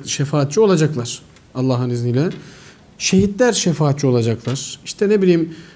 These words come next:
günahsız sabi çocuklar annelerine, babalarına inşallah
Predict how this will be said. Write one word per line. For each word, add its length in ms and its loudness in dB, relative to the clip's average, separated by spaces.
günahsız 420 2
sabi 360 2
çocuklar 600 0
annelerine, 480 2
babalarına 440 2
inşallah 560 0